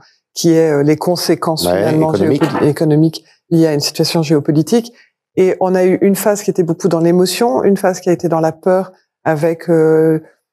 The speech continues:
Speaker 1: le fait qu'il y avait des menaces nucléaires, le fait que, euh, Monsieur Poutine a des comportements qui sont peu prévisibles et que du coup les uns et les autres, euh, paniquaient. Et puis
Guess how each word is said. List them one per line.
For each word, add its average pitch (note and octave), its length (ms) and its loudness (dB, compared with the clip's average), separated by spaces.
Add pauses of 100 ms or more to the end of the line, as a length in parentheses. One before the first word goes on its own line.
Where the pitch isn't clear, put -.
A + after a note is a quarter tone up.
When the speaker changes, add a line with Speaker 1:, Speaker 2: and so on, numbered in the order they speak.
(160)
Speaker 1:
le D#3 280 2
fait D3+ 340 -4
qu'il F3 120 0
y D3+ 80 0
avait D3 120 0
des D3+ 100 2
menaces D3+ 420 0
nucléaires, D#3 680 0
le D3+ 120 2
fait D3+ 260 -4
que, - 140 -4
euh, D3+ 340 2
Monsieur D3 300 -2
Poutine D3+ 380 -2
a D3 60 0
des D3 140 0
comportements D3 500 -2
qui D3 160 -8
sont C#3+ 200 -2
peu D3+ 260 0
prévisibles D3 580 0
et C3+ 60 0
que C#3+ 140 -4
du C#3 160 -2
coup - 160 -4
les C#3+ 180 0
uns D#3 60 0
et D3 60 0
les C#3+ 200 0
autres, D3+ 220 -2
euh, C#3 120 -2 (320)
paniquaient. D#3+ 460 0
Et F3 60 0
puis G3 320 -2